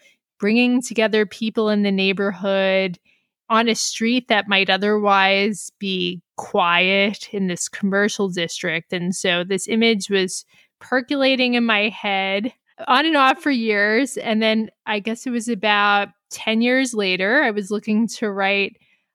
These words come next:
a novel that focused on women. And I took this idea of the late night barbershop and I turned it into a dress shop that turned into a late night social club.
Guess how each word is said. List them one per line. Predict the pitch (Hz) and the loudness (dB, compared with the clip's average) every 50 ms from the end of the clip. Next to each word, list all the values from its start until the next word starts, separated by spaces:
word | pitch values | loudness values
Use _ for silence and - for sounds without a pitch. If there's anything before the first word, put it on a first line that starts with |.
| _ _ | _ _
a | - 214 | -2 0
novel | 202 196 202 190 190 202 214 196 202 220 208 202 196 180 | 2 2 4 4 4 4 4 2 0 0 0 0 0 0
that | 196 185 180 - - - | 0 0 0 0 -2 -4
focused | 214 208 202 - - 202 202 - - - | -2 -2 -2 0 -2 -2 -2 -2 -4 -4
on | 190 185 185 180 180 | -2 -2 -2 -2 -2
women. | 185 220 262 277 254 202 180 170 170 170 175 - | -2 -2 -2 0 2 2 2 2 2 0 -2 -4
And | - - 185 185 185 | -4 -4 -2 0 0
I | 180 190 | 0 0
took | 180 - - - 214 202 _ - | -2 -4 -8 -8 -8 -8 _ -4
this | 208 196 190 - - | -4 -4 -4 -2 0
idea | 190 180 190 180 170 196 190 185 190 196 | 0 0 0 0 -2 0 2 2 2 2
of | 190 180 - - | 0 -4 -6 -6
the | - 185 170 | -6 -6 -2
late | 170 185 190 196 - | -2 -2 -2 0 0
night | 202 196 196 190 - | 2 2 2 2 0
barbershop | 196 180 180 180 185 190 185 190 - - 202 185 180 180 180 190 - - _ _ _ _ _ _ _ _ _ _ _ | 0 0 0 0 0 -2 -2 -4 -4 -2 0 0 2 2 0 0 -4 -6 _ _ _ _ _ _ _ _ _ _ _
and | - 208 190 185 | -6 -2 0 0
I | 180 180 185 | 2 0 0
turned | 180 - - - 196 190 190 190 202 - | -2 -4 -8 -6 -4 -2 -2 -2 0 0
it | 202 190 196 | 0 0 0
into | 190 185 190 208 - - - - 208 185 185 180 180 180 180 175 175 175 180 - - | 0 0 0 -2 -4 -6 -6 -4 -2 -2 -2 0 -2 -2 -2 -4 -4 -4 -6 -6 -6
a | - 190 | -6 -6
dress | 170 - - 190 196 208 262 277 - | -8 -6 -2 0 2 2 2 0 -2
shop | - - 277 262 247 247 247 247 _ | -2 0 2 2 2 2 0 0 _
that | - 208 202 - | -2 -2 -2 -2
turned | - - 214 202 202 202 208 | -6 -8 -6 -4 -2 -2 -2
into | 202 196 208 202 - - 208 185 185 | 0 -2 -2 -2 -4 -4 -4 -2 -2
a | 180 175 | -4 -2
late | 180 185 180 - - | -2 -2 -2 -2 -2
night | 185 175 170 175 175 | -2 -2 -2 -2 -4
social | - - - 175 170 165 - 185 175 - | -6 -8 -6 -6 -6 -6 -6 -8 -8 -10
club. | - - 170 170 170 170 170 175 190 | -8 -6 -4 -4 -2 -4 -4 -8 -10